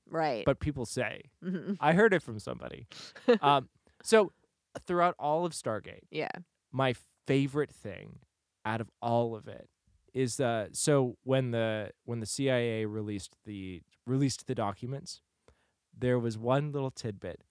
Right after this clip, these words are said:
Speaker 2: that is my favorite thing. So Stargate ran for twenty years, and they had remote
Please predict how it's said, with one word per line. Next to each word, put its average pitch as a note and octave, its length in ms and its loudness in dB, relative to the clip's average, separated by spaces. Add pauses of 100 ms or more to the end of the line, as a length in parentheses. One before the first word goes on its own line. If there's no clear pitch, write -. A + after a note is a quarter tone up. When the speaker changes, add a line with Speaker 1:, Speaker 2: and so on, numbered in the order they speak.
(120)
Speaker 2:
that G#2 120 -6
is - 140 -10
my F#2+ 180 -8
favorite A2 380 -6
thing. G2 200 -14 (180)
So A#2+ 440 -2
Stargate C#3+ 480 -4
ran C3 280 -2
for A#2+ 100 -10
twenty A2+ 320 -6
years, E2+ 380 -12
and A#2 120 -8
they D3 180 -2
had D3+ 380 0 (360)
remote B2+ 480 4